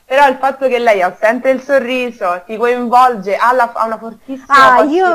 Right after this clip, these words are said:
Speaker 1: passione.
Speaker 2: mi coinvolgo, io, oh,
Speaker 1: Ah.
Speaker 2: quando sento che siete in difficoltà cerco di fare di tutto per, eh, darvi una mano, sì, quello sì, perché,
Speaker 1: E quella
Speaker 2: eh,
Speaker 1: cosa
Speaker 2: son fatta così, poi mi dispiace, deve servire a qualcosa questo corso, giusto?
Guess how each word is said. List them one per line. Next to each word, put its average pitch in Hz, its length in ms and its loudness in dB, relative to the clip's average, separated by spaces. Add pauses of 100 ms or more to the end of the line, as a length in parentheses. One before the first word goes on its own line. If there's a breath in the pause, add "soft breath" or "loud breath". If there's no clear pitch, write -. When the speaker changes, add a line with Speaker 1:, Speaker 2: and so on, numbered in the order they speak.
Speaker 1:
passione. 269 280 -4
Speaker 2:
mi 269 60 -4
coinvolgo, 233 640 0
io, 277 240 2
oh, 247 520 0 (120)
Speaker 1:
Ah. 220 100 -6
Speaker 2:
quando 247 760 0
sento 254 400 -6
che 254 120 -10
siete 254 300 -6
in 247 80 -4
difficoltà 240 880 -2
cerco 247 380 -4
di 226 640 -8
fare 233 320 0
di 240 160 -6
tutto 226 380 -8
per, 214 260 -4
eh, 202 460 -8
darvi 196 420 -10
una 190 140 -12
mano, 180 340 -18
sì, 202 240 -16
quello 220 320 -8
sì, 220 300 -12 (680)
perché, 226 680 -2
Speaker 1:
E - 60 -12
quella 226 180 -10
Speaker 2:
eh, 240 60 -6
Speaker 1:
cosa 202 100 -6
Speaker 2:
son 262 160 -4
fatta 285 300 -2
così, 269 260 -2
poi 254 240 -2
mi 233 320 -6
dispiace, 220 800 -4
deve 254 240 -2
servire 247 480 -6
a 196 60 -6
qualcosa 202 500 -8
questo 196 320 -18
corso, 190 400 -14
giusto? 247 480 -14